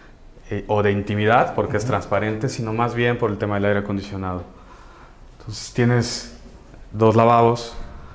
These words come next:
Speaker 1: tienes esta parte de aquí arriba, como tragaluz.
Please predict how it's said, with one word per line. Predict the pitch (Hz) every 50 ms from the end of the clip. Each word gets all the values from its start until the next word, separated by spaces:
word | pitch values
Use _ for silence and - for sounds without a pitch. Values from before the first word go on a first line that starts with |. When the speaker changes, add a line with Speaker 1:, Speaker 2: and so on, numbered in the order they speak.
| - - - - - - - -
Speaker 1:
tienes | 113 107 92 107
esta | 101 - - 95
parte | - 113 107 104 - - 110 107 104 98 95 - - - - - - - - - - - - - - - - - - - - - - -
de | 113 104
aquí | 98 98 - 113 107
arriba, | 104 104 101 110 107 104 104 104 104 101 98 101 - - - - -
como | - 95 95 95
tragaluz. | 95 95 98 95 95 101 104 117 143 156 - - - -